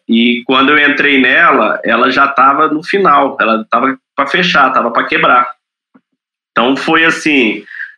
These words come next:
minha formatura, meu primeiro ano foi entrando numa empresa que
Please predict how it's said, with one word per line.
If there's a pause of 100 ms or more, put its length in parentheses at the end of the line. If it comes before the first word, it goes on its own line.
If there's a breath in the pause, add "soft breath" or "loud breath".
minha
formatura,
meu
primeiro
ano
foi
entrando
numa
empresa
que